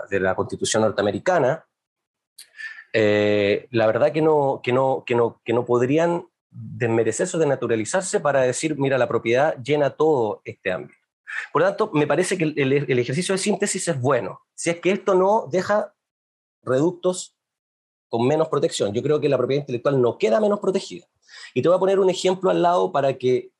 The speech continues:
para que este poder de síntesis, o además esta mirada que se tiene sobre no entronizar el derecho de propiedad, eh, es congruente con, con, con el haber sintetizado y haber quizás sacado la regulación de la propiedad intelectual. Es, por ejemplo, que también se sacó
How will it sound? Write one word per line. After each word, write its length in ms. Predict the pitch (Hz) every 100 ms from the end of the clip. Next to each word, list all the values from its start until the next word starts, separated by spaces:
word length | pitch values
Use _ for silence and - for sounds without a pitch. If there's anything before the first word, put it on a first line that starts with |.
| _ _
para 200 | 117 120
que 100 | 117
este 140 | 143 151
poder 220 | 147 147
de 80 | 147
síntesis, 500 | 165 156 151 - -
o 80 | 117
además 340 | 110 135 151
esta 240 | - 131 120
mirada 560 | 117 127 170 143 117
que 100 | -
se 120 | 107 110
tiene 380 | 117 123 110
sobre 320 | - 101 101 143
no 320 | 117 143 147
entronizar 920 | 120 - 110 107 101 - 123 143 - -
el 140 | 101
derecho 320 | 104 113 -
de 20 |
propiedad, 460 | 113 113 123 185 - _ _ _ _ _
eh, 320 | 135 139 151 143
es 120 | 139
congruente 640 | 151 139 131 147 160 175
con, 260 | 151 135 -
con, 220 | 120 117
con 160 | - 117
el 100 | 113
haber 220 | 123 135
sintetizado 840 | - 123 - 95 - 139 139 147
y 60 | 135
haber 200 | 123 127
quizás 320 | 120 127 120
sacado 280 | - 127 139
la 100 | 139
regulación 400 | 127 123 117 127
de 60 |
la 40 | 120
propiedad 200 | 110 117
intelectual. 360 | 101 98 - -
Es, 100 | 156
por 160 | - 180
ejemplo, 540 | 175 170 120 143 180 - -
que 80 | 127
también 220 | 127 170
se 120 | -
sacó 560 | 147 127 156 185 196